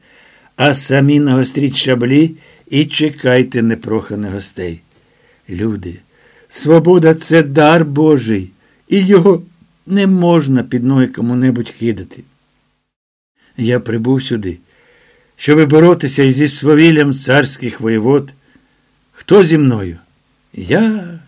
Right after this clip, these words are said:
чулося то з одного, то з другого кінця, аж доки весь майдан не гукнув дружно: «Всі станемо! Будь нашим атаманом!» Скоро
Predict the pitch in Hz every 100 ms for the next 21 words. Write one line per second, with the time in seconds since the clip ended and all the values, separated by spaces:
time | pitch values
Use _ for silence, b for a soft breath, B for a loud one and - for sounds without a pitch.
0 | _ - 120 107 - 98 107 98 95 104
1 | 175 151 160 b b b - 104 92 104
2 | 98 - 92 - 156 165 _ _ _ _
3 | _ _ _ _ _ _ - 147 151 127
4 | 117 151 185 170 165 147 175 170 156 160
5 | 165 156 123 151 160 147 135 131 120 113
6 | 117 131 127 110 110 113 92 92 87 _
7 | _ _ _ _ _ _ _ - - -
8 | 214 185 - - - 127 131 107 92 87
9 | 80 _ _ _ _ _ _ _ _ _
10 | - 127 190 143 - - - 107 131 -
11 | - 95 - 113 110 104 98 92 82 85
12 | _ _ _ _ _ _ _ _ _ _
13 | _ _ - - - 143 160 147